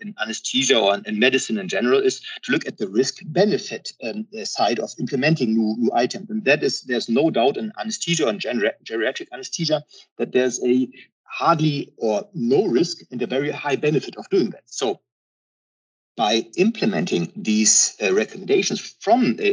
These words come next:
a, a geriatric and, and other, uh, guidelines into the routine to the benefit of elderly patients, uh, we are causing,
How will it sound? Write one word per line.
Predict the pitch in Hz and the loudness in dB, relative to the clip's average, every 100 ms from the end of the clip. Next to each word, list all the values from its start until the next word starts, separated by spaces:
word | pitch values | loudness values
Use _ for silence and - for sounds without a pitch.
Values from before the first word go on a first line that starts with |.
| 101 | 0
a, | 98 - 104 | -4 -4 -6
a | |
geriatric | 92 117 113 110 135 151 139 - _ - | -4 0 4 4 4 2 -2 -2 _ -8
and, | 110 | -6
and | 110 104 | -4 -2
other, | 123 104 104 104 | 2 2 2 -2
uh, | |
guidelines | 90 95 101 107 - | 0 0 0 -6 -6
into | 156 120 | -10 -8
the | 85 | -6
routine | 87 90 - 190 110 - | -4 -4 0 2 2 -2
to | - | 0
the | 170 | 2
benefit | 127 160 - - | 4 2 2 0
of | - - | -4 -4
elderly | 110 - - | -2 -2 -4
patients, | - 185 - 180 - - - - - - - | 2 2 2 -2 -4 -14 -12 -10 -10 -2 0
uh, | - - - | 0 -6 2
we | 117 | 2
are | |
causing, | - 117 104 113 | 2 -2 2 2